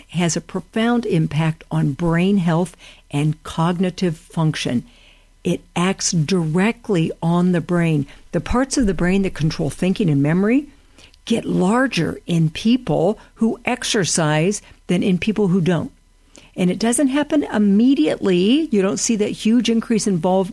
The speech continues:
volume immediately. But over six months, the hippocampus, the memory center, and the prefrontal cortex,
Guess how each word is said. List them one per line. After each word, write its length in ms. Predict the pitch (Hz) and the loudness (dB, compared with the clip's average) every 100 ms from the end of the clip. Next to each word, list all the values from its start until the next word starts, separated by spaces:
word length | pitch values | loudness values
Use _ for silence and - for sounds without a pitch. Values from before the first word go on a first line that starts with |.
| - | -6
volume 320 | 170 185 185 | -2 0 0
immediately. 640 | 165 180 240 247 160 160 160 - - - | 2 2 2 0 0 -2 -4 -8 -20 -4
But 140 | 165 | 0
over 200 | 160 147 | 0 0
six 400 | 151 - 247 - | 0 0 -2 -2
months, 420 | 254 277 339 - - _ _ _ - | 0 0 0 -4 -6 _ _ _ -6
the 200 | 143 175 | -2 0
hippocampus, 840 | 160 240 302 - 214 160 190 - - - | -2 -4 -4 -2 -2 -2 -2 -2 -4 -2
the 120 | 170 | 2
memory 400 | 170 208 170 139 | 2 2 2 0
center, 460 | - 147 143 190 - - - _ 175 | 0 0 0 -2 -6 -16 -20 _ -2
and 180 | 170 | 0
the 60 | 165 | 0
prefrontal 760 | - - 269 349 - 262 175 156 | -4 0 2 2 0 -2 -2 -2
cortex, 720 | 175 143 - 147 160 - | -2 -2 -2 -2 -2 -6